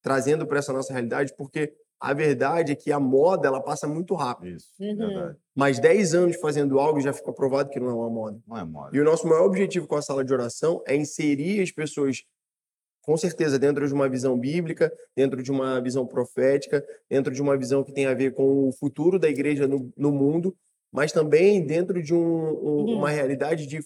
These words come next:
Speaker 1: facilitador pra que a pessoa aprenda a se relacionar com Deus, a pessoa aprenda a interceder. É, a gente tem, tava conversando sobre isso. A sala de oração hoje, ela é completa.
Speaker 2: É.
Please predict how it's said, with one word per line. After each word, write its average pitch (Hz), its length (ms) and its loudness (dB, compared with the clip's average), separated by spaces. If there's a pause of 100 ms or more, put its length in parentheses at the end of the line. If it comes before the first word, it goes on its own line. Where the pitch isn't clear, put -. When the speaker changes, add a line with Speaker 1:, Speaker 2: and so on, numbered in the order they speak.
(120)
Speaker 1:
facilitador 175 1000 0 (440)
pra 139 120 0
que 156 120 4
a 165 40 6
pessoa 175 560 2
aprenda 190 400 2
a 180 40 0
se - 120 -4
relacionar 156 440 -2
com 131 180 -6
Deus, 151 320 0 (240)
a 123 100 -2
pessoa 143 320 0
aprenda 175 480 0
a 170 40 2
interceder. 143 800 -2 (280)
É, 143 200 2
a 156 120 0
gente 135 200 -2
tem, 147 140 0 (100)
tava 139 220 0
conversando 147 320 -2
sobre 175 240 -2
isso. - 140 -2
A - 220 -20
sala 160 160 -2
de 175 60 4
oração 170 360 4
hoje, 180 180 4
ela 202 120 4
é - 20 0
completa. 202 520 2 (360)
Speaker 2:
É. 80 140 -12